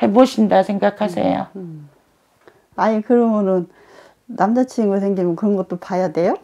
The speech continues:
Speaker 2: <laughs>
Speaker 1: 아니요. 뭘, 아직은 뭐, 뭘 본다는 게 궁합을 보거나 뭘
Speaker 2: 아예
Speaker 1: 보거나.
Speaker 2: 좀 성향을, 그 사람의.
Speaker 1: 그렇죠.
Speaker 2: 음.
Speaker 1: 우선 언니가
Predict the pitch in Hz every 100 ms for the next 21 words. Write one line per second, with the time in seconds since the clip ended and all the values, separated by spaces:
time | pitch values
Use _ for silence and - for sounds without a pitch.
0 | - - - 240 - 277 - 254 - -
1 | 277 254 - - - - _ _ _ _
2 | _ _ _ _ _ _ _ _ 233 339
3 | 359 302 240 - _ _ _ _ _ _
4 | _ _ _ _ _ _ _ _ _ _
5 | _ _ _ 190 226 311 240 - - 180
6 | 170 175 - - _ 202 269 311 294 262
7 | 214 - 240 269 254 233 202 185 180 175
8 | 165 156 - 160 131 226 - 311 285 247
9 | 185 175 - 190 165 160 160 160 _ _
10 | _ - 165 - 120 120 131 131 _ _
11 | _ - 180 156 147 139 _ _ _ _
12 | _ _ _ _ _ _ _ _ _ _
13 | _ - 202 247 175 160 175 160 170 170
14 | 131 117